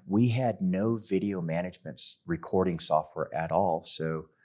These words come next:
Jimmy, our C T O, and I, we were sitting there locked up in this tiny room. Not really locked up, but it felt like it. We were in this little, we locked ourselves in this tiny room. Nobody heard us. But we, um,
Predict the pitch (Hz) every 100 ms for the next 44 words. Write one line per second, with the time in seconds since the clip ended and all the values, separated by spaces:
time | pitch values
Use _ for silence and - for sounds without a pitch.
0 | _ _ - 87 101 101 82 82 - 85
1 | - 90 92 87 80 80 80 82 82 -
2 | - - 87 82 82 80 87 - 87 80
3 | 71 - 87 85 78 90 85 - 110 -
4 | 78 73 - - - - - - 90 -
5 | - - - - - - 113 131 131 107
6 | - 104 95 - 123 151 - 98 - 95
7 | 78 82 69 - 71 69 - - - -
8 | 87 101 92 82 73 - - - - -
9 | - - - 120 135 135 127 120 117 117